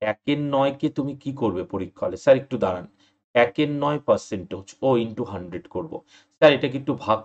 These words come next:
করবো, দাঁড়ান। স্যার, এটাকে একটু ভাগ করবো, হ্যাঁ, হান্ড্রেড। তাহলে কতবার যাবে? একবার। আচ্ছা, কত পড়ে থাকছে? এক শূন্য। ও আরেকবার যাবে, কত পড়ে থাকছে? এক, পয়েন্ট নেবো, শূন্য। কি গো, এরম করা যাবে না?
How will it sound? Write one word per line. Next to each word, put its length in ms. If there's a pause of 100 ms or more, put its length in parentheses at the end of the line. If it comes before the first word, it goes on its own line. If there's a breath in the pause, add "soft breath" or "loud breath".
করবো, 280
দাঁড়ান। 280 (480)
স্যার, 160
এটাকে 280
একটু 280
ভাগ 220 (140)
করবো, 260
হ্যাঁ, 240 (440)
হান্ড্রেড। 360
তাহলে 260
কতবার 420
যাবে? 340
একবার। 460 (100)
আচ্ছা, 380
কত 180
পড়ে 220
থাকছে? 480
এক 240
শূন্য। 380 (320)
ও 100
আরেকবার 580
যাবে, 400
কত 180
পড়ে 220
থাকছে? 340
এক, 220
পয়েন্ট 260
নেবো, 240
শূন্য। 400 (1120)
কি 80
গো, 260
এরম 300
করা 260
যাবে 260
না? 260